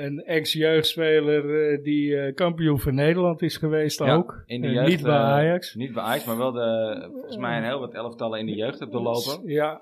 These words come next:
Speaker 1: ja, oud profvoetballer. En, eh, nou ja, goed, dan, eh, Joel, die, eh, houden we verder nog heel even geheim, maar, eh,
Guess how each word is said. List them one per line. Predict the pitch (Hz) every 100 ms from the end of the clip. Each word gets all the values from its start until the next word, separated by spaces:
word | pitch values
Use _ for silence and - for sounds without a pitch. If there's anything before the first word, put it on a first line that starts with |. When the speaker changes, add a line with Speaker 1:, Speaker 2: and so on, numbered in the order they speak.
| _
Speaker 1:
ja, | 175 143 143
oud | 165 147 139
profvoetballer. | 151 147 147 151 147 147 151 156 _ _ _ _ _ _ _ _
En, | 151 131 127 127 151
eh, | 160 135 127 127 123 120 117 117 113 110 _ _ -
nou | 135
ja, | 127 123
goed, | - 143 131 131
dan, | 131 131 127 151
eh, | 147 127
Joel, | 135 135 135 139 175 180 147
die, | 151 151 151 151
eh, | 147 143 135 _ _ _ _
houden | - 139 139
we | -
verder | 165 156 151
nog | 139
heel | 143 139 139
even | 127 120 123
geheim, | 135 127 131 127
maar, | 127 123 120
eh, | 120 120